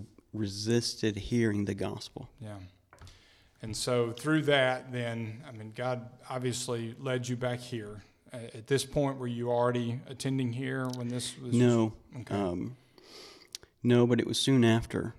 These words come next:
Speaker 2: Okay.
Speaker 1: Um, there was other things that, that went, that were going on, um, but basically it got to the point where I needed a brother in Christ.
Speaker 2: Yeah.
Speaker 1: And so,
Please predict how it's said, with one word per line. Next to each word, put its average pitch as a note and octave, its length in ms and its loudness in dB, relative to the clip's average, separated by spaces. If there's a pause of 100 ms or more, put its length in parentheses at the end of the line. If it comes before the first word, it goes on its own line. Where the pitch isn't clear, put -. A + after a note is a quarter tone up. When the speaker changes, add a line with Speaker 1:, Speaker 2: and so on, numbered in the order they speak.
(140)
Speaker 2:
Okay. G#2+ 280 -10
Speaker 1:
Um, G#2+ 460 -2 (840)
there B2 120 2
was B2 120 2
other D3 180 6
things A#2 340 4
that, G#2+ 240 2
that G#2+ 200 0
went, G#2+ 320 2 (200)
that A2+ 160 -2
were A2+ 100 -2
going A2 340 6
on, G#2+ 460 4 (200)
um, G#2 480 -4 (320)
but A#2 260 0
basically C3 560 2
it A2 60 2
got A2+ 260 2
to - 80 -2
the A2+ 80 2
point A2+ 260 2
where G#2 160 0
I A2 160 2
needed G#2+ 580 0 (180)
a A2 120 -2
brother G#2 440 -2
in F#2+ 100 -2
Christ. A2 500 -6
Speaker 2:
Yeah. A#2 240 -8 (200)
Speaker 1:
And A2 260 -2
so, A2+ 440 0